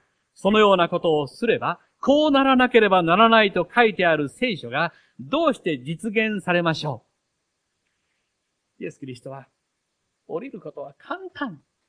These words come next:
十字架からの道を避けることは簡単でも、聖書に書いてある通り、父から命じられた通り、彼はご自分からその道を進んでいかれたわけです。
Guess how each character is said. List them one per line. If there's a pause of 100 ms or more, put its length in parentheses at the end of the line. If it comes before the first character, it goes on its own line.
(100)
十
字
架
か
ら (720)
の
道
を
避
け
る
こ
と
は
簡
単
で
も、 (920)
聖
書
に (120)
書
い
て
あ
る
通 (160)
り、
父
か
ら
命
じ
ら
れ
た
通 (160)
り、 (380)
彼
は
ご
自
分
か
ら
そ
の
道
を
進
ん
で
い
か
れ
た
わ
け
で
す。